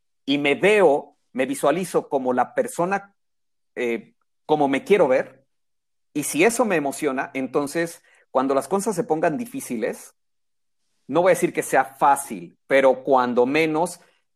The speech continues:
voy a tener una razón que me recuerde el por qué estoy haciendo lo que estoy haciendo.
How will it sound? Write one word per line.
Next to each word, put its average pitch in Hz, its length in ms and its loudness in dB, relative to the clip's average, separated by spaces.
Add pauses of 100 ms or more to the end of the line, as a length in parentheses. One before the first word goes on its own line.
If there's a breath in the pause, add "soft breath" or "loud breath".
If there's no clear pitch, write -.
voy 170 320 4
a 180 120 0
tener 147 280 0
una 165 200 0
razón 143 420 -2
que 156 160 -4
me 139 120 0
recuerde 139 680 0
el 123 160 -4
por 120 180 -2
qué 147 80 -6
estoy 139 240 -6
haciendo 127 320 -8
lo 113 120 -8
que - 80 -20
estoy 101 240 -10
haciendo. 95 420 -14